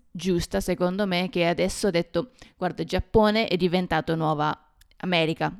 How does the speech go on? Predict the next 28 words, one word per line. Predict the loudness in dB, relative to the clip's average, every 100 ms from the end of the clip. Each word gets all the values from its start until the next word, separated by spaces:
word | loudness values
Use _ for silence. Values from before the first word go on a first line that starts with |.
| -8
Cioè, | -8
prima | 0 0 2 0 2 0
c'era | 0 -2 -4
questo | -6 -6
desiderio | -6 -6 0 2 4 2
di |
andare | 0 0 2 2
negli | 2 0
Stati | 0 -2 0
Uniti, | 0 -2 0 -2 -2 -10 -20 -20 _ _
adesso | -12 -10 -8 -10 -8
quello | -8 -8
è | -10 -14 -18
cambiato | -10 -6 -4 -4 -4 -6 -4 -6
per | -6 -8
il |
Giappone. | -6 -6 0 2 2 -6 -10 _ -4
Quindi | -2 -2
sì, | -4 -2
maggior | -2 0 -2
parte | 0 0 0
sono | -4 -4
delle | -2 -2 -2
coppie, | 2 2 2 2 0 _ -4
però | 2 2 4
venticinque | 2 0 -6 -10 -4 0 2 2 4
dei | 4
viaggi-, | 2 0 0